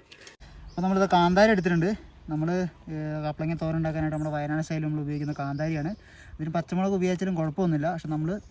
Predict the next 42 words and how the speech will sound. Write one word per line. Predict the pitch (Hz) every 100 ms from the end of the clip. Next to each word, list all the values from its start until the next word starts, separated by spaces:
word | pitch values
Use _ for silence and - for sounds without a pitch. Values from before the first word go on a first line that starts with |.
| -
നമ്മൾ | 180 156
വെറൈറ്റിക്കാണ് | 151 156 143 170 170
നമ്മൾ | 160
ചെയ്യുന്ന | 156 156 147
കാന്താരിയിലാണ് | 143 151 160 156 143
ചെയ്യുന്നത്. | 139 226 - - - -
അപ്പോൾ | 156 160
നമ്മൾ | 160 160
ആവശ്യമുള്ള | 156 156 160 160
ഒരു, | 175 - -
ഒരു | 170
പിടി | 170 170
കാന്താരി | 160 156 160
എടുത്തേക്കുന്നത്. | 143 147 143 147
ഇതിന് | 147 160
മൊത്തം | 151 160
ഇനി | 156
ഞെടുപ്പ് | 151 143 170
പൊട്ടിച്ചെടുത്ത് | 156 139 147 151 143
എടുക്കണം. | 143 139 156 202 - - - - - - - - - - -
അപ്പോൾ | - 156
നമ്മളിത് | 175 190 190
മൊത്തം | 175
ഒന്ന് | 196 185
ഞെടുപ്പ് | 165 202
പൊട്ടിക്കുന്നുണ്ട്. | 165 170 160 156 196 - -
ഇതിനകത്ത് | 156 185 180 220 170
രണ്ട് | 160 165
മൂന്ന് | 196 202
സൈസ് | 202 185 175
മ-, | 170 165
കാന്താരി | 156 170 175
വരുന്നുണ്ട്. | 156 147 147 185 - -
ഇത് | 160 175
കുറച്ച് | 185 165 190
വ്യത്യസ്തമായിട്ടുള്ള | 180 151 165 180 165 160
ഒരു | 160 156
വലിപ്പമുള്ളതാണ്. | 147 143 165 151 143
ഇത് | 143
നമ്മുടെ | 160 165 151
നാടൻ | 147 165 156
കാന്താരിയാണിത്. | 143 147 143 139